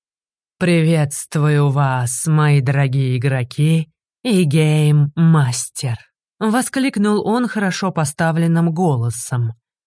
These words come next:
Так Гриша, Юра, Алеша, Потап, Аня, Наташа и Таня — впервые встретились с Хальтрекороком,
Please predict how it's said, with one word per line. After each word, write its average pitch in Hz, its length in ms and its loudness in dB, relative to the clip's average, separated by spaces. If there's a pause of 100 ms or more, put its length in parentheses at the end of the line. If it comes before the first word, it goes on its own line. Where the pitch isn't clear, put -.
(320)
Так 269 280 0
Гриша, 208 460 0
Юра, 180 440 0
Алеша, 160 420 0
Потап, 160 500 -2
Аня, 165 380 0
Наташа 139 500 -2
и 123 80 -4
Таня — 214 480 -2 (400)
впервые 262 540 0
встретились 247 680 -4
с - 40 -8
Хальтрекороком, 202 1300 -2